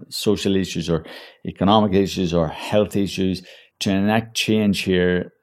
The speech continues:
is, uh, incredibly complex, bureaucratic,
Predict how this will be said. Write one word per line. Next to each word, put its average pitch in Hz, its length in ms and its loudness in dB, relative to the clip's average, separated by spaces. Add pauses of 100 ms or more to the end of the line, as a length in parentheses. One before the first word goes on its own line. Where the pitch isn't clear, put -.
(160)
is, 87 600 -4
uh, 80 580 -6
incredibly 90 720 -2
complex, 104 760 4
bureaucratic, 101 1000 0